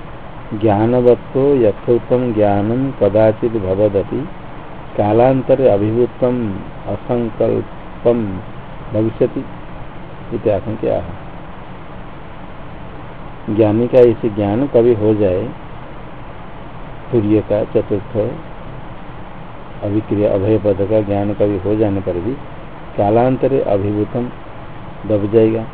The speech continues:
असंकल्पम, संकल्पाभाव, संकल्पाभाव का निश्चयाभाव हो जाएगा।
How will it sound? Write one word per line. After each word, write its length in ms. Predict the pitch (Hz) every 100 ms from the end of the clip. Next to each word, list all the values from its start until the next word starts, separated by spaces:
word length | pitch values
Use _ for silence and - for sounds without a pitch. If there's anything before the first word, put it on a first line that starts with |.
| - - - - - - -
असंकल्पम, 1080 | 110 - 127 123 113 104 95 87 - 104 90 90 - - - - - - -
संकल्पाभाव, 840 | 113 104 117 - 110 104 104 104 104 - - - - - - - -
संकल्पाभाव 500 | 113 101 110 104 104
का 140 | 98 147
निश्चयाभाव 720 | 120 104 - 110 104 107 107 - - - - - - - - - - - - - 120
हो 80 |
जाएगा। 300 | 117 117 123